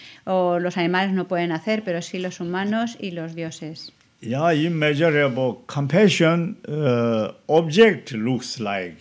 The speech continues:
Speaker 2: uh, uh, limitless suffering being.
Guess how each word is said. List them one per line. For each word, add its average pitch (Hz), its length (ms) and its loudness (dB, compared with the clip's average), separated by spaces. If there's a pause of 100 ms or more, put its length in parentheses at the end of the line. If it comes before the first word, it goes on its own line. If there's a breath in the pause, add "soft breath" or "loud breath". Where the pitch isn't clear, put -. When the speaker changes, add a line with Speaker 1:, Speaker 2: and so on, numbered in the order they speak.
(960 soft breath)
Speaker 2:
uh, 127 60 -12 (420)
uh, 98 800 -6
limitless 120 960 8 (280)
suffering 139 600 2
being. 98 380 -4